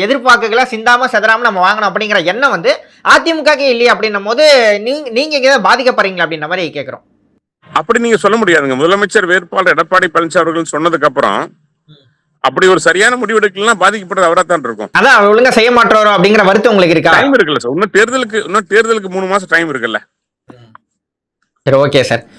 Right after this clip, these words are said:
Speaker 1: ஓ பி எஸ் வந்து
Speaker 2: ஐயா, நீங்க உடனடியா அதை நீங்க இப்ப, இப்போ இன்னும் தே மு தி க வரலாம இருக்காங்க,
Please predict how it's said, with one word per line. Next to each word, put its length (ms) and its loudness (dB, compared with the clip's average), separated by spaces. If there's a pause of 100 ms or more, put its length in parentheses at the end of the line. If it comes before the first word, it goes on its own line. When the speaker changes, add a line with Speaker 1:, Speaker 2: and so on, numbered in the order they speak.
(180)
Speaker 1:
ஓ 20 6 (140)
பி 100 4
எஸ் 140 2
வந்து 180 2 (480)
Speaker 2:
ஐயா, 160 4 (200)
நீங்க 180 -2
உடனடியா 420 0
அதை 180 0
நீங்க 160 -4 (220)
இப்ப, 180 -10
இப்போ 160 -8 (540)
இன்னும் 240 0
தே 140 2
மு 140 0
தி 140 2
க 140 2
வரலாம 280 0
இருக்காங்க, 300 0